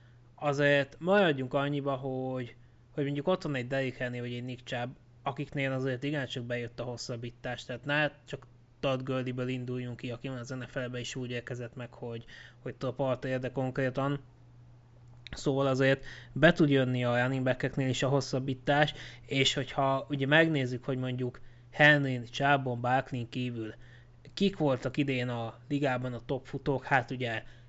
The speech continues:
Josh Jacobs, Miles Sanders, Dalvin Cook, Christian McCaffrey, Travis Etienne, mind első meg második körös játékosok. Tehát nem igaz az a running back posztra sem, hogy, hogy top játékosokat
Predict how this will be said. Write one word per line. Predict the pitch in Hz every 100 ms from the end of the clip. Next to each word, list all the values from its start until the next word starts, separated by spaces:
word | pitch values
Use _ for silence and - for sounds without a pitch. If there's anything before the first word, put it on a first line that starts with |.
| - 139
Josh | 139 135 127
Jacobs, | 139 123 - 117 104 -
Miles | 123 123 120
Sanders, | - 120 117 113 107 117
Dalvin | 127 123 123 120 117
Cook, | - 113 107 - - - - -
Christian | 143 135 - 139 127
McCaffrey, | 127 117 123 - 120 110 - - - - - -
Travis | 143 131 123
Etienne, | 131 - 127 120 117 - - - - - - - - -
mind | 214 226 160
első | 151 139 -
meg | 127
második | 123 123 - 120 113
körös | 117 117 113
játékosok. | 120 110 107 107 - - - - - - - -
Tehát | 131 139 -
nem | 151 240 208
igaz | 139 123
az | 123
a | 127 131
running | 127 120
back | 117 -
posztra | 127 113 -
sem, | 123 127 120
hogy, | 117 120 113 117 110 - - -
hogy | - -
top | - 131
játékosokat | 127 120 117 123 117 - 127 113 -